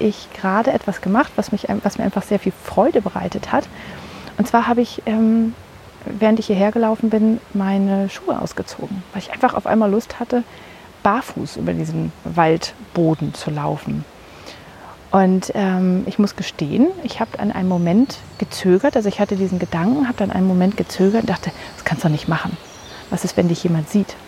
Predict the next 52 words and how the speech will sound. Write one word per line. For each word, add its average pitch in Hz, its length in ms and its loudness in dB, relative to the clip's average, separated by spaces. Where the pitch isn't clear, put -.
Und 175 80 2
dann 180 80 4
dachte 175 240 0
ich, - 100 0
„Aber 170 220 4
wieso? 165 240 4
Ist 202 140 0
doch 175 100 -6
egal. 180 420 2
Ich - 80 -4
habe 196 80 2
jetzt - 80 -6
gerade 175 160 2
Lust, 247 260 4
das - 120 -2
zu - 100 -4
machen. 175 320 0
Also 175 140 0
ziehe - 140 -6
ich - 40 -8
doch 180 120 -4
einfach 170 200 -2
meine 170 200 0
Schuhe 170 280 0
aus 196 260 -4
und 262 80 2
mach - 140 4
das.“ - 220 -6
Und - 80 -8
das 196 140 0
habe 214 80 2
ich - 80 -10
dann 180 120 0
gemacht 180 360 0
und 262 80 4
das 202 160 0
war 190 80 -2
schön 330 320 0
und, 196 140 0
ähm, 175 480 2
ganz - 200 -10
kühl 254 580 6
und, 180 380 -8
äh, - 1040 -10
weich 190 480 4
und 165 160 -2
hart 190 280 0
und - 140 -6
pieksig 202 500 0
und - 280 -6
alles 226 260 0
Mögliche. 208 420 0